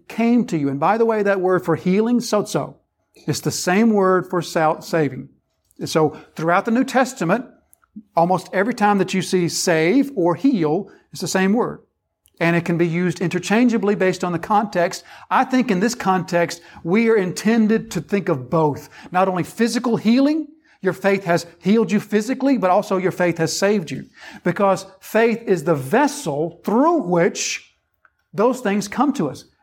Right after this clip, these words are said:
Ephesians chapter two, verse eight, "For by grace you have been saved." How?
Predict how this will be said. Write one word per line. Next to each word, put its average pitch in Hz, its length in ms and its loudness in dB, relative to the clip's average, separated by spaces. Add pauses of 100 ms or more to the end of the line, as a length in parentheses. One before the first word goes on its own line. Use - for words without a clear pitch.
Ephesians 220 420 0
chapter 220 240 -2
two, 240 220 0
verse 247 240 0
eight, 185 180 -2 (240)
"For 202 140 -2
by 196 160 2
grace 202 400 -2
you 226 60 -2
have 185 140 0
been 175 140 -2
saved." 170 280 0
How? 240 560 2